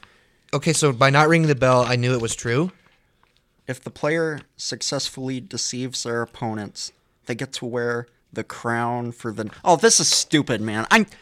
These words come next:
Speaker 2: so, so I don't get a point, but I get a, I, I have to wear a stupid crown. I'm not gonna put the crown on.
Speaker 1: Oh, come on. You gotta put the crown on.
Speaker 2: I'm not putting the crown on. I, I have headphones on for once.
Speaker 1: All right, all right, all right.
Speaker 2: All right.
Speaker 1: My turn?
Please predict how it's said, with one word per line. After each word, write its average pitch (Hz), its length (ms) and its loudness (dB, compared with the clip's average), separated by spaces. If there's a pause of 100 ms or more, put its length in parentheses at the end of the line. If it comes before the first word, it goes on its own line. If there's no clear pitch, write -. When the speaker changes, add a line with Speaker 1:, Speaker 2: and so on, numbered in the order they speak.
Speaker 2:
so, 190 260 2
so 202 160 4
I 196 80 8
don't 220 140 6
get 202 120 6
a 160 40 0
point, 180 320 4
but 147 100 4
I 147 60 4
get 156 120 2
a, 151 60 0 (100)
I, 156 100 4
I 160 200 4
have 156 220 4
to 170 80 0
wear 156 180 2
a 131 40 0
stupid 160 360 -2
crown. 143 480 -2
I'm 170 80 -2
not 208 160 2
gonna 160 140 -2
put - 220 -2
the 127 80 -4
crown 120 300 0
on. 104 120 -2
Speaker 1:
Oh, 139 80 0
come 165 180 2
on. 120 320 2
You 156 140 -4
gotta 135 180 4
put 117 160 -12
the - 80 -10
crown 73 320 -12
on. 67 160 -16
Speaker 2:
I'm 202 80 2
not 254 180 4
putting 151 200 -2
the 131 80 -6
crown 120 280 -4
on. 107 160 -2
I, 147 280 0
I 147 140 0
have 147 200 2
headphones 139 420 -4
on 107 160 -4
for 104 140 -14
once. 107 140 -2
Speaker 1:
All 135 40 6
right, 113 240 2
all 120 120 -2
right, 107 160 -8
all 107 80 -10
right. 92 140 -16 (180)
Speaker 2:
All 185 80 4
right. 117 260 4 (720)
Speaker 1:
My 123 140 -2
turn? 131 300 -8